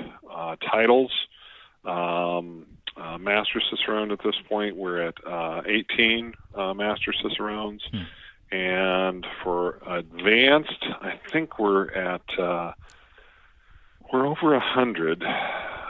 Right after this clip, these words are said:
Speaker 1: but I don't remember for sure. Let me get some exact numbers here
Speaker 2: For the, uh,
Speaker 1: before we
Speaker 2: for the master, uh, level, are, do you find that these are m-, mostly American individuals? Uh, is this going international now at this point?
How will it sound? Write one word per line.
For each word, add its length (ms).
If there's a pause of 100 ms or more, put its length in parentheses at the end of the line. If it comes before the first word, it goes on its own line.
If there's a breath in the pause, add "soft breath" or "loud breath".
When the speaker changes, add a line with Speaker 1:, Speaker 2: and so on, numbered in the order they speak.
(160 loud breath)
Speaker 1:
but 140
I 80
don't 240
remember 420 (140)
for 80 (180)
sure. 260
Let 120
me 100
get 140 (120)
some 120 (180)
exact 560
numbers 360
here 60
Speaker 2:
For 220
the, 320
uh, 140
Speaker 1:
before 220
we 100
Speaker 2:
for 320
the 80
master, 720 (120)
uh, 200
level, 540
are, 280 (100)
do 100
you 40
find 240
that 80
these 220
are 360 (400)
m-, 200
mostly 360
American 480
individuals? 920
Uh, 420 (160)
is 180
this 140
going 220
international 600
now 280
at 60
this 120
point? 340